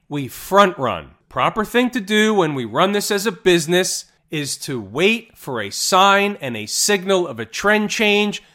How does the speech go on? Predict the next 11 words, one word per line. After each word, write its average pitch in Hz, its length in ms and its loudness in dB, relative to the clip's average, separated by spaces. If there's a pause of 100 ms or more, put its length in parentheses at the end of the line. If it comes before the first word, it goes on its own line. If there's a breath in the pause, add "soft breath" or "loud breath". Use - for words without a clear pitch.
(280 soft breath)
Therefore, 175 600 4
you 185 160 4
have 160 180 2
something 175 440 0
to 143 140 -10
trade 165 380 -2
against, 190 680 2 (360 soft breath)
knowing 185 460 6
where 165 120 4
you're 143 220 0
wrong, 190 500 6